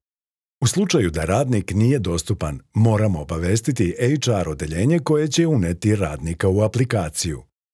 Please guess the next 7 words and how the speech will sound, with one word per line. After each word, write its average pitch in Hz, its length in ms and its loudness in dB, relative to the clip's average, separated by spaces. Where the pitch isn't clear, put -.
Nakon 123 380 0
što 80 280 -4
proverimo 113 600 0
da 85 120 -4
je 85 100 -2
Marko 98 380 -2
dostupan, 95 600 -2